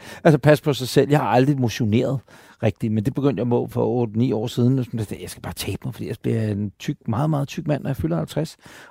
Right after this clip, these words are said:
Og så ved jeg jo, hvad der sker. Vil jeg selv ud og hente dem med kol, eller med fucking alle mulige hjerteproblemer, eller et eller andet, der skal jeg ikke være, vel?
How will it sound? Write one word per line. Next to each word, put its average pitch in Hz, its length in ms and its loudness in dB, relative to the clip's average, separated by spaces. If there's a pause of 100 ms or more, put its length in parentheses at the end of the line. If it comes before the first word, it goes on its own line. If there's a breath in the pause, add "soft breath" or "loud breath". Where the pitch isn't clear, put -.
(120)
Og 139 80 0
så 185 120 0
ved 160 260 8
jeg 214 80 4
jo, 185 60 4
hvad 120 140 6
der 107 60 6
sker. - 280 2
Vil 151 80 0
jeg 120 120 4
selv 185 180 4
ud 175 100 4
og 147 80 8
hente 151 300 4
dem 151 60 6
med 170 220 2
kol, 165 500 2
eller 131 200 4
med 117 280 6 (540 loud breath)
fucking 143 760 2 (320)
alle 170 180 2
mulige 156 360 6
hjerteproblemer, 143 680 2
eller 131 140 4
et - 40 8
eller 160 140 4
andet, 156 140 2
der 180 60 0
skal 165 200 2
jeg 151 120 8
ikke 185 120 2
være, 165 180 2
vel? 170 140 -2